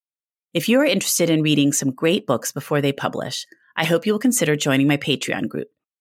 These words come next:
to access digital early reads and pre-pub author chats, as well as my new traveling galley program. For May, my early read selection is Banyan Moon by Tao Tai. For June, The Bones of the Story by Carol Goodman.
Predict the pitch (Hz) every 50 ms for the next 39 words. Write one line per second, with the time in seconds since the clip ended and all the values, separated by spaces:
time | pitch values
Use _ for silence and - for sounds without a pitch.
0 | _ - - 113 135 147 - - 160 135 - - - 156 147 147 - 202 208 220
1 | - 190 185 185 214 214 175 139 113 104 98 107 - - - - 160 143 - 160
2 | 156 147 - 180 196 190 - 185 185 - - 110 - - - - - - - -
3 | - _ _ _ _ _ _ - 185 165 - 180 156 160 160 151 190 180 190 175
4 | 160 156 160 - - 165 139 131 139 131 127 127 131 120 107 104 101 - - -
5 | - - - 85 73 - - _ _ _ _ _ _ _ _ _ _ - - -
6 | 180 170 165 147 139 135 143 160 185 233 254 - 269 175 170 160 - 170 165 170
7 | 190 214 202 180 165 151 143 - - 175 147 127 117 - - - 131 123 151 196
8 | - - 156 - - 139 127 131 151 170 185 170 143 127 123 123 127 143 147 156
9 | 160 151 - - 127 123 123 - - - - - - - - _ _ _ _ _
10 | _ - - 170 160 147 - 156 143 139 139 147 185 233 262 - - 170 151 151
11 | 135 139 143 151 135 131 123 - - - 135 123 127 139 170 185 208 202 202 -
12 | - 147 156 190 202 - 104 - - 110 120 151 156